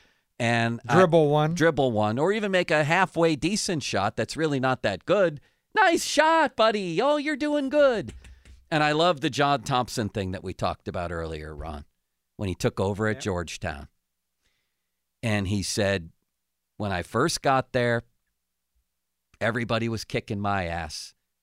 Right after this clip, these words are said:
Speaker 1: and they would essentially pet me on the head and say, 'Boy, your guys try hard. Boy, they're, they're
Speaker 2: Keep
Speaker 1: fun.
Speaker 2: at it. You're gonna
Speaker 1: Keep
Speaker 2: turn
Speaker 1: at it.'"
Speaker 2: this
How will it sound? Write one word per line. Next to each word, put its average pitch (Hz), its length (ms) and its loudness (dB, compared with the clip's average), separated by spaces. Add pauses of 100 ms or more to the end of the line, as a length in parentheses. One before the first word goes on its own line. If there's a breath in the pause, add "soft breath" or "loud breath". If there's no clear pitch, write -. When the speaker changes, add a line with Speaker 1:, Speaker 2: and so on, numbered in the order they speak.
(100)
Speaker 1:
and 95 140 -6
they 92 120 -4
would 90 100 -4
essentially 98 600 -2
pet - 280 -4
me 87 140 -8
on 80 140 -8
the 80 80 -8
head 76 220 -8
and 78 100 -14
say, 90 180 -6
'Boy, 110 220 -4
your 73 200 -10
guys 73 340 -12
try 69 260 -10
hard. 73 380 -18 (560)
Boy, 113 200 -2
they're, 95 260 -2 (140)
they're 120 240 0
Speaker 2:
Keep 269 340 0
Speaker 1:
fun. 247 40 4
Speaker 2:
at 254 260 10
it. 190 100 8
You're 262 200 8
gonna 220 200 6
Speaker 1:
Keep 160 120 4
Speaker 2:
turn 226 100 10 (140)
Speaker 1:
at 285 60 2
it.'" 285 160 10
Speaker 2:
this - 20 -2